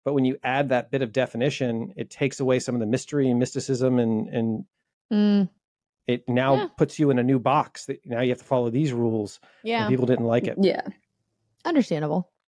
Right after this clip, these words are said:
Speaker 3: Not
Speaker 2: I
Speaker 3: everything
Speaker 2: see.
Speaker 3: needs to be explained. Sometimes it's just space magic.
Speaker 2: Yeah,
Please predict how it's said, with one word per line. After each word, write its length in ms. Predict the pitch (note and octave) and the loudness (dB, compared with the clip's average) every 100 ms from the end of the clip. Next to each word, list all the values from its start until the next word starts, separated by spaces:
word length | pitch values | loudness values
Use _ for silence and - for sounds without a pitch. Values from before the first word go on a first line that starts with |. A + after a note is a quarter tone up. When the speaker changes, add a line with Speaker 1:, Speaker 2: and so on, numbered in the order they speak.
| _ _ _ _ - | _ _ _ _ -2
Speaker 3:
Not 200 | D4+ F#4 | 2 4
Speaker 2:
I 40 | |
Speaker 3:
everything 240 | F4+ F4 A#3+ | 4 4 4
Speaker 2:
see. 40 | |
Speaker 3:
needs 240 | C4+ C4+ - | 4 2 2
to 60 | |
be 100 | B3+ | 0
explained. 640 | C#4 - - C#4+ A#3 F3 F3 | 0 -2 -2 0 2 0 -2
Sometimes 520 | - B3+ C#4 D4+ C#4 | -2 -2 2 2 2
it's 180 | C4+ - | -4 -2
just 300 | B3 A#3+ A#3+ _ | 0 0 -2 _
space 500 | - - B3 A3+ G#3+ | -20 0 4 4 2
magic. 580 | G3+ D#3+ E3 E3 E3+ - _ | -4 -4 -4 -6 -8 -14 _
Speaker 2:
Yeah, 360 | - A#3+ B3+ G#3+ | 0 2 4 2